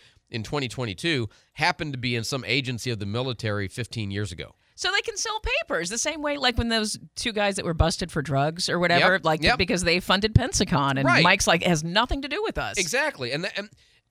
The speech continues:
Speaker 2: But the pa-, the channel, you know.
Speaker 1: But, but that's, but so
Speaker 2: I know.
Speaker 1: So that's where, like, the ethics comes in to me is, like, you know, what's relevant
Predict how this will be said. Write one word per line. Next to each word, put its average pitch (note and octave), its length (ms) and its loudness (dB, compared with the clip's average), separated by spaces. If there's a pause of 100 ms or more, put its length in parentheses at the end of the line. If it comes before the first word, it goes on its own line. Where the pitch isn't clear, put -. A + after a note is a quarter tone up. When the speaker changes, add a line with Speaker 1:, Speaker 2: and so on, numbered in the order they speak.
(160)
Speaker 2:
But F#3 340 6
the F3+ 120 4
pa-, - 260 6
the E3+ 180 -2 (280)
channel, D3+ 320 -6
you - 120 -6
know. - 80 -12
Speaker 1:
But, G#3 140 -8
but F#3+ 100 0
that's, B3+ 240 -2
but A#3+ 200 -4
so B3 140 0
Speaker 2:
I G3 100 8
know. C#3+ 200 2 (160)
Speaker 1:
So F#3 300 -2 (280)
that's G3 280 -2
where, F3 340 -4
like, C3 280 -4 (420)
the B2+ 100 -4
ethics C3+ 480 0 (420)
comes G2+ 260 -4
in D#2 220 -4
to - 120 -4
me F3 360 -2
is, C3+ 360 -2 (360)
like, C#3+ 340 -4 (100)
you C#3+ 100 -10
know, B2 260 -6 (220)
what's C#3+ 400 -2
relevant B2 800 -2